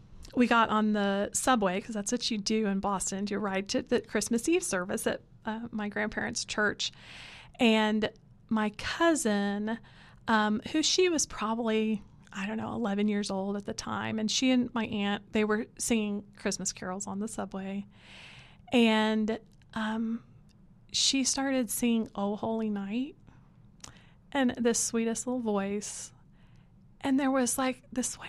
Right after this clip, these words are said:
in which God met me on that subway, you know? And, like, <laughs> if you'd asked me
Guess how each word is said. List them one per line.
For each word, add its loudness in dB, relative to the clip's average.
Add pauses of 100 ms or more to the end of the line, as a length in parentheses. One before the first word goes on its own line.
in -20
which -2
God -4
met 2
me -10 (400)
on 2
that 0
subway, -8
you 4
know? 2 (580)
And, 6
like, 0 (220)
<laughs> -4
if 4
you'd 6
asked 2
me 2